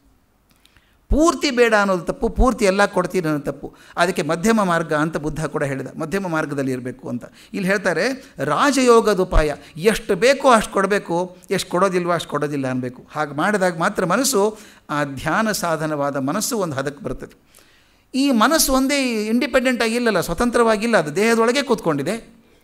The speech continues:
ಆದ್ದರಿಂದ ದೇಹವನ್ನು ಬಿಡೋ ಹಾಗಿಲ್ಲ ನಾವು. ಕಲ್ಮಶದ ವಲ್ಮೀಕ ಪದ್ಯ ಮುನ್ನೂರ ತೊಂಬತ್ತಾರು, ತ್ರೀ ನೈನ್ ಸಿಕ್ಸ್. "ಕಲ್ಮಶದ ವಲ್ಮೀಕ ಎಂದೊಡಲ ಜರೆಯದಿರು,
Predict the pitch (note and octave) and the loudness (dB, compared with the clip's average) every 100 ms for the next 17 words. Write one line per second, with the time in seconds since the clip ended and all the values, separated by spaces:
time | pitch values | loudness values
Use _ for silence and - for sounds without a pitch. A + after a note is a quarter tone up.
0 | _ _ _ F#3+ G#3 A#3+ G#3 B3 C4 C4+ | _ _ _ -4 0 0 2 2 4 2
1 | C#4 B3 A3 G3+ F#3+ F3 E3 A3+ - - | 2 4 4 2 0 0 -2 -4 -12 -20
2 | _ _ _ _ _ _ F3+ G#3 F#3 D#3+ | _ _ _ _ _ _ -2 -2 0 -2
3 | D3+ D3+ C#3+ C#3 D3+ G3 A3 A#3+ A#3+ D#3 | -2 -4 -4 -2 -2 0 0 -2 -4 -8
4 | - - E3 D#3+ D3 E3+ F3 D#3 D3 D3+ | -10 -12 -6 -4 0 2 2 0 -2 -4
5 | C#3+ C#3 A#2+ - - _ _ _ _ _ | -2 -4 -4 -10 -16 _ _ _ _ _
6 | _ - - _ - D#3+ D3 B2 B2+ B2+ | _ -20 -20 _ -8 -4 -2 -2 -4 -6
7 | B2 - - - _ - _ _ _ - | -10 -12 -12 -14 _ -20 _ _ _ -20
8 | _ _ _ _ - A3+ B3+ G3 F3 E3+ | _ _ _ _ -2 0 2 0 -2 -2
9 | D3 C#3+ D3 G3 G#3 A#3+ C4 B3+ E3 - | 0 0 0 0 0 0 0 0 -2 -4
10 | _ _ C#3+ E3+ E3+ D3+ C#3+ D#3 G3 E3+ | _ _ -2 0 0 0 2 2 2 0
11 | C#3 C#3 E3+ F3+ C3+ C3+ | -2 -4 -4 -6 -4 -4